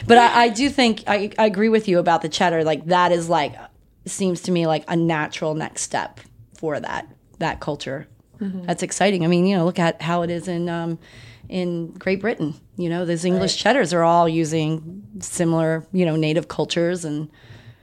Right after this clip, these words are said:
Speaker 1: boy, those cheeses are so darn good. So let's do it here in Connecticut. <laughs> That's great.
Speaker 2: Is there, what are people buzzing about in your region here? I mean, you mentioned the new brewery down the road, which just opened this weekend and sold out a beer.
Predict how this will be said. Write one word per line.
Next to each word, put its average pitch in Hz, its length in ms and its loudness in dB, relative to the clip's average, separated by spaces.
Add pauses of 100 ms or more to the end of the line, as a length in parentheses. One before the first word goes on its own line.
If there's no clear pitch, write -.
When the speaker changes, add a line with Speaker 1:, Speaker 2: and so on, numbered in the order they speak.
(420)
Speaker 1:
boy, 220 160 4
those 165 200 0
cheeses 190 300 -2
are 165 80 -2
so 175 180 -2
darn 160 280 0
good. 208 260 -2
So 160 440 0
let's 175 260 -6
do 208 180 -4
it 190 80 -4
here 208 160 -2
in 196 80 -4
Connecticut. 180 500 -2 (480)
<laughs> - 720 -8
That's 190 180 -8
great. 180 420 -2 (440)
Speaker 2:
Is 247 160 -2
there, 277 180 -2 (100)
what 233 300 0
are 311 60 2
people 294 280 2
buzzing 185 420 2
about 156 340 0
in 165 120 4
your 156 160 2
region 151 360 -2
here? 151 360 -4
I 202 60 2
mean, 226 240 8
you 220 80 6
mentioned 214 340 6
the 190 60 6
new 185 160 6
brewery 165 460 2
down 156 240 0
the 160 80 -2
road, 170 520 -2
which - 300 -6
just - 180 0
opened 180 280 2
this 190 160 2
weekend 175 320 2
and 185 120 4
sold 170 280 0
out 170 120 4
a 165 60 2
beer. 185 460 0